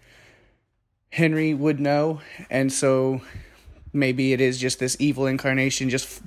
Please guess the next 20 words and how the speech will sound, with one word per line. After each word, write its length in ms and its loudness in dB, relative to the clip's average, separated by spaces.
trying 320 0
to 120 -4
fool 340 -2
him. 280 -4
But 120 8
if 80 4
that's 280 6
the 100 -4
case, 280 4
there's 220 -2
still 240 2
so 460 4
many 240 2
questions 520 2
as 120 -2
far 300 2
as 220 -2
Molly's 540 4
power 680 4
and 760 0